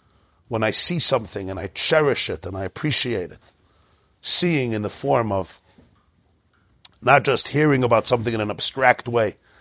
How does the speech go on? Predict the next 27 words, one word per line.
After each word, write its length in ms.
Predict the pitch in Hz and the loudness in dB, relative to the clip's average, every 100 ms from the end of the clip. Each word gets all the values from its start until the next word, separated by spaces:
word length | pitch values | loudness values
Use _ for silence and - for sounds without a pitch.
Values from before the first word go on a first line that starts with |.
| _ _ - | _ _ -14
but 180 | 107 | -8
really 260 | 117 135 131 | 0 2 0
connecting 640 | - 120 135 127 - 120 | -2 0 0 0 -6 -8
to 180 | 110 117 | -6 -4
it, 160 | 117 113 | -4 2
noticing 580 | 135 160 139 - 117 | 2 4 2 0 -2
it, 140 | 107 - | -4 2
seeing 400 | - 117 107 104 | 2 2 -4 -6
it. 280 | 113 - - _ - - _ | -10 -14 -20 _ -20 -20 _
And 140 | - 113 | -6 -4
when 100 | 117 | -4
you 100 | 120 | 2
see 240 | - 165 | 2 4
something 540 | 143 156 151 131 120 104 | 2 4 2 0 -4 -4
that's 220 | 107 - | -6 -4
really 300 | 131 139 123 | -4 -2 -2
mesmerizing 1000 | 113 131 143 120 110 98 90 87 85 71 _ _ _ _ - | 2 2 2 0 -2 -2 -2 -6 -10 -14 _ _ _ _ -6
and 160 | 101 | -4
exciting, 720 | 101 - - 147 175 123 104 107 _ - _ _ | -2 2 4 4 4 0 -4 -10 _ -20 _ _
you 100 | 113 | -4
become 360 | 113 - 143 117 | -2 0 2 2
glued 400 | 135 180 196 - | 2 4 2 -2
to 200 | 123 92 | -6 -8
it 340 | - - - _ _ _ _ - | -10 -16 -16 _ _ _ _ -4
in 100 | 120 | 0
a 80 | |
way 480 | 123 151 170 120 110 | 4 6 6 2 -2